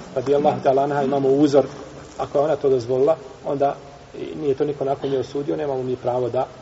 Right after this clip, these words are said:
Jedino što je neka ulema savremena je malo tu prižestila, pa kažu, „Time se oponašaju Jevreji koji gledaju svoje knjige kada se mole i tako dalje.”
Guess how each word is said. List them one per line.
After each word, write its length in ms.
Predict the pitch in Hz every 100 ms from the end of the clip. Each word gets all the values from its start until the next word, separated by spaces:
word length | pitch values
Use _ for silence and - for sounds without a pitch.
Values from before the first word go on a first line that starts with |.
| - - - - - - - -
Jedino 360 | 240 247 269 -
što 140 | 220
je 60 | 220
neka 260 | 220 202
ulema 320 | 175 180 185
savremena 480 | 147 180 180 170 160
je 80 | 147
malo 220 | 165 165
tu 180 | - 170
prižestila, 760 | - 143 123 165 170 - 170 -
pa 80 | 139
kažu, 340 | 165 147 143
„Time 280 | 139 151 160
se 120 | 139
oponašaju 640 | 127 139 135 131 - 139 143 - - - -
Jevreji 420 | 131 135 147 135 135
koji 160 | 123
gledaju 260 | 131 127 120
svoje 240 | - 131
knjige 300 | - 139 123
kada 220 | 104 120
se 180 | 101 135
mole 260 | 127 127 113
i 40 |
tako 320 | 104 127 -
dalje.” 240 | 127 143